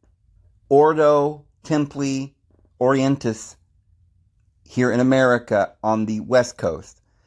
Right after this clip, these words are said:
You have the Skull and Bones, a sister organization on the East Coast. And the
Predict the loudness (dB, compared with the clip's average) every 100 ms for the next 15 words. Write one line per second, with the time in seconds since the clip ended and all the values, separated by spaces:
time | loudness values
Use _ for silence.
0 | _ _ -6 -2 0 0 -2 -6 2 4
1 | 4 2 2 2 2 -2 -8 -12 -12 -10
2 | -10 -8 -6 -6 -6 -6 -6 -6 -8 -10
3 | -14 _ -2 0 0 -2 -6 -6 -2 -2
4 | -4 -4 -4 -4 -8 -18 _ _ _ _
5 | _ _ -4 0 2 0 -2 -6 _ _
6 | _ _ -12 0 0 2 -2